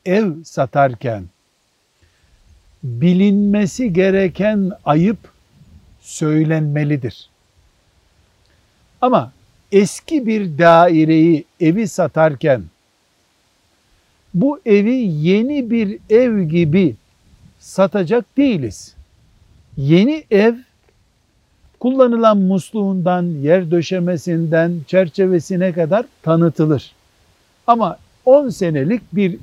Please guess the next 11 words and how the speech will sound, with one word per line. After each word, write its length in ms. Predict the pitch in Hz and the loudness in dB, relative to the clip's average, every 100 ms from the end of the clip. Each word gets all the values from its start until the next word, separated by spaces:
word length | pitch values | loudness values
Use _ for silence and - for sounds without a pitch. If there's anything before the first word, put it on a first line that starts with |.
| - | -2
ev 200 | 202 208 - _ _ _ _ _ 156 | -2 -2 -8 _ _ _ _ _ -2
böyle 460 | 262 330 262 185 | -2 -2 -4 -2
bir 280 | 240 226 180 - | -4 -4 -8 -6
tanıtıma 800 | 165 180 196 180 190 190 214 202 | -4 -2 -2 -2 -2 -2 0 -2
girmesi 600 | 147 180 180 180 208 208 | -2 -4 -2 -2 -4 -4
gerekmez. 560 | 208 196 - 190 113 _ _ _ | -2 -2 -4 -6 -6 _ _ _
Zaten 460 | 175 302 214 185 165 | 0 0 2 -2 -4
kullanılmıştır. 920 | 185 165 156 160 156 160 - 147 139 _ _ _ _ _ _ _ _ _ - - - - | -2 -2 0 0 0 -2 -4 -10 -18 _ _ _ _ _ _ _ _ _ -20 -20 -18 -6
Bunun 300 | 202 277 262 | -2 0 -2
musluğunun 1000 | 220 196 233 - 247 226 220 226 247 190 | -2 -2 -2 -4 -6 -4 -4 -4 -4 0
contası 880 | 175 220 226 180 208 170 233 262 | 2 2 0 -2 -2 -2 -4 -4